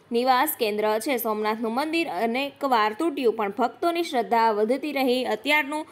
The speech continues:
મંદિર સાતમી વખત બન્યું છે. માટે સોમનાથ અનેક વાર તૂટ્યું, પણ ભક્તોની શ્રદ્ધાને લીધે શું છે? સાતમી વાર બની, ટકી રાખ્યું છે. ઓકે, હવે છે ક્વેશ્ચન નંબર તમારો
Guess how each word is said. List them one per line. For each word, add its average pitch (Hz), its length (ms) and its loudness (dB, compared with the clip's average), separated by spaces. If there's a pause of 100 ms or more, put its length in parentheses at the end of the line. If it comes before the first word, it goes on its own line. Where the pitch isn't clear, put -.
(320)
મંદિર 269 320 2
સાતમી 226 480 -2
વખત 226 360 2
બન્યું 208 640 0 (180)
છે. - 300 -4 (680)
માટે 285 400 0
સોમનાથ 226 800 0 (600)
અનેક 330 340 0
વાર 311 240 0
તૂટ્યું, 302 300 -2
પણ 247 200 0
ભક્તોની 233 420 -4
શ્રદ્ધાને 277 400 0
લીધે 277 240 -2
શું 311 180 -6
છે? 311 120 -4
સાતમી 254 460 -4
વાર 254 260 0 (240)
બની, 262 380 0
ટકી 294 320 -4
રાખ્યું 220 340 -4
છે. - 220 -14
ઓકે, 339 180 -2 (1120)
હવે 320 220 4
છે 370 120 0
ક્વેશ્ચન 311 440 -2
નંબર 254 280 0
તમારો 220 640 0